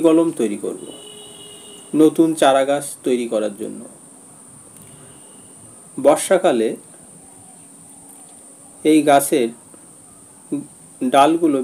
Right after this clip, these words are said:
বেশ বড় এবং ভালো গ্রোথ নেয়, তখন কাটাই বা ছাঁটাই করার দরকার হয়।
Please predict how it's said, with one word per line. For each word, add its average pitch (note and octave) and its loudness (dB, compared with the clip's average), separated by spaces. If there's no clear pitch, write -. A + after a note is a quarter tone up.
বেশ C#3 0
বড় C3 2
এবং C#3 -6
ভালো B2+ -2
গ্রোথ C3+ -4
নেয়, F#2+ -10
তখন D3+ -2
কাটাই D3 0
বা D3 0
ছাঁটাই C#3 -2
করার C3 0
দরকার A#2+ -2
হয়। G#2 -12